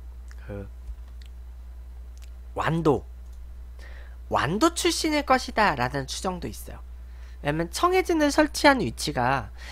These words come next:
자기가 왠지 잘 아는 지역에 설치를 했을 거 아니에요. 그래서 그럴 가능성이 높아요. 가능성이 높고요. 일단은 그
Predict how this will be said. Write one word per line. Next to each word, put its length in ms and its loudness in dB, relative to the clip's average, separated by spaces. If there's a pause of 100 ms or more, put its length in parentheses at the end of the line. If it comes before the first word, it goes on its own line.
(160)
자기가 400 2
왠지 320 2
잘 380 0
아는 340 2
지역에 400 0
설치를 400 -2
했을 180 -4
거 100 2
아니에요. 400 -2 (2250)
그래서 280 2
그럴 180 0
가능성이 500 -6
높아요. 360 6 (1120)
가능성이 340 -2
높고요. 460 0 (680)
일단은 640 4 (640)
그 420 0